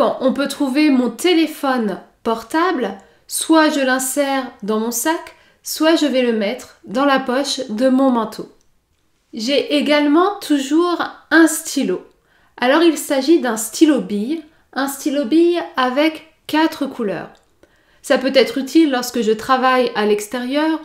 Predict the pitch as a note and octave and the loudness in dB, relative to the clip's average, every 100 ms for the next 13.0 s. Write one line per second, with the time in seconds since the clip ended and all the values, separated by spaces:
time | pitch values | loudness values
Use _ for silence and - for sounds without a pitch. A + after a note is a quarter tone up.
0 | - _ - C4+ D4 C#4+ C#4 B3+ B3 A#3 | -12 _ -2 4 4 4 0 -2 0 0
1 | A#3 B3 D#4 D#4 - C4 G#3 C4 C4 G#3+ | 2 2 2 0 0 0 2 0 2 2
2 | A3+ C4 C#4+ C#4 - G#3 _ _ - B3+ | 0 0 -2 -4 -10 -20 _ _ -2 0
3 | A3 G3 F#3 D3+ - - - - _ _ | 0 -4 -8 -12 -16 -20 -20 -20 _ _
4 | D4+ E4 C#4+ C#4 G#3+ F3 - - - B3+ | 2 4 4 0 -4 -6 -8 -20 -8 0
5 | B3+ G#3 D#4+ F#4 E4 D#4+ - B3+ A3 A3 | 2 2 4 6 6 6 0 -2 -2 -2
6 | - D#4+ D#4+ D4 C4+ A#3 G3+ - - A3+ | 0 4 4 4 2 0 -2 -8 -4 0
7 | B3+ D4 D4+ C#4 A#3+ A3 G#3 G#3+ A3 A3 | 2 2 2 0 2 2 2 0 0 -6
8 | - D4 C#4+ C#4+ - _ _ - C4 C4 | -2 2 2 0 -10 _ _ -2 0 2
9 | D#4 D4+ C4+ G3 G#3+ - D4+ C4 F#3+ F#3 | 2 2 0 -2 -2 0 0 0 0 -2
10 | - C4+ C#4+ - - - - - D4 C#4+ | -2 -2 -4 -10 -18 -18 -10 -6 0 0
11 | D#4 - - A#3+ C#4+ - - - - D#4+ | 0 -6 -4 0 0 -2 -10 -12 4 4
12 | D#4 - D4 D4+ C#4 G3 A#3+ - G3+ - | 6 2 2 0 -6 -4 -4 -4 -10 -10